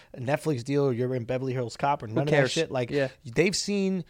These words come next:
Speaker 1: you in your most vulnerable, embarrassing moments.
Speaker 2: <laughs>
Speaker 1: You know what I mean? And that's who you are to them.
Speaker 2: Yeah.
Speaker 1: And you've seen them in that, and
Speaker 2: Right.
Speaker 1: everything is squashed.
Speaker 2: Right.
Speaker 1: And that's, like, the reality check. Also, like, having,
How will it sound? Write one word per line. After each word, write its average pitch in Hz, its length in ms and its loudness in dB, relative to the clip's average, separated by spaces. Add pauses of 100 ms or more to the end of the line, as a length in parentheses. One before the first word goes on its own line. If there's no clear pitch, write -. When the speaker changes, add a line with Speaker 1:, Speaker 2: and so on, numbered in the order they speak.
(120)
Speaker 1:
you 170 240 0
in 156 80 0
your 135 120 -2
most 135 360 -2
vulnerable, 147 500 0
embarrassing 123 560 -4
moments. 196 480 -2
Speaker 2:
<laughs> - 20 -4
Speaker 1:
You 214 160 0
know 175 120 8
what 180 60 8
I 185 40 6
mean? 196 240 8
And 156 180 2
that's 165 260 8 (100)
who 208 180 8
you 185 240 10
are 156 160 10
to 196 60 4
them. 247 220 4
Speaker 2:
Yeah. 135 300 8
Speaker 1:
And 175 140 6
you've 226 160 6
seen 208 240 2
them 165 180 2
in 240 100 -4
that, 285 300 2
and 165 140 0
Speaker 2:
Right. 135 80 6
Speaker 1:
everything 190 320 4
is 185 80 4
squashed. 165 640 -2
Speaker 2:
Right. 131 320 2
Speaker 1:
And 143 120 2
that's, 170 240 2
like, 156 140 0
the 151 80 0
reality 160 400 2
check. - 160 -4
Also, 185 220 -4
like, 143 160 -4
having, 135 500 -8